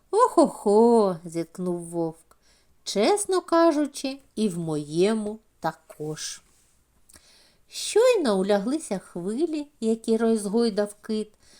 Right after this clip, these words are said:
вовк повитягав з моря обидві драбини і підійшов до мавпочки. "Дякую тобі, мавпочка", — сказав він і простяг їй перлину. Мавпочка з радості тричі підстрибнула,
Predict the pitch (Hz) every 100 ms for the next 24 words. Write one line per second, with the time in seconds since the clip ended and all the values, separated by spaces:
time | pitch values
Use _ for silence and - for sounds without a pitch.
0 | _ _ - 170 320 480 - - - 214
1 | 226 233 277 277 381 294 208 233 262 208
2 | - 185 208 185 180 160 160 156 156 175
3 | 269 277 262 - - 185 - 147 151 -
4 | - 202 208 180 151 139 139 - - -
5 | - - _ _ - - _ _ - 262
6 | 466 466 277 247 - 196 208 208 208 170
7 | - 165 - 160 - 175 165 165 151 156
8 | 196 339 339 180 - 160 - 165 175 190
9 | 208 196 190 160 160 151 151 151 156 _
10 | _ _ - _ _ - 175 202 339 403
11 | - 190 185 - 185 175 180 240 349 240
12 | 185 - 196 - 262 302 381 - 254 214
13 | - - 185 170 175 208 277 233